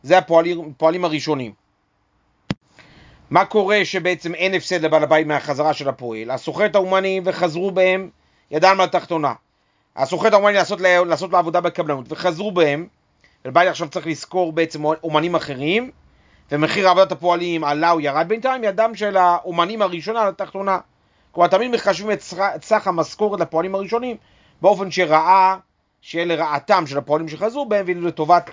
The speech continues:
בעל הבית. אם בעל הבית חוזר, אז ידו על התחתונה, וכן הפוך. כל המשנה, באופן כללי, כל המשנה מה שהיה אמור לבצע בעבודתו וכולי, ידו על התחתונה. וכל החזר, או חוזר בו, ידו על התחתונה.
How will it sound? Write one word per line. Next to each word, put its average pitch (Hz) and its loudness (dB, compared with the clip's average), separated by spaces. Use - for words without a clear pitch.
בעל 143 4
הבית. 127 -2
אם 190 -6
בעל 190 8
הבית 277 4
חוזר, 233 -2
אז 220 -2
ידו 233 -4
על 233 -4
התחתונה, 190 -8
וכן 180 -8
הפוך. 160 -8
כל 233 4
המשנה, 208 0
באופן 226 -2
כללי, 240 0
כל 214 0
המשנה 202 -4
מה 190 0
שהיה 170 4
אמור 170 -2
לבצע 156 -2
בעבודתו 156 -2
וכולי, 208 -4
ידו 160 6
על 190 8
התחתונה. 151 -4
וכל 208 -2
החזר, 165 2
או 214 2
חוזר 180 2
בו, 208 -2
ידו 190 2
על 202 2
התחתונה. 170 -4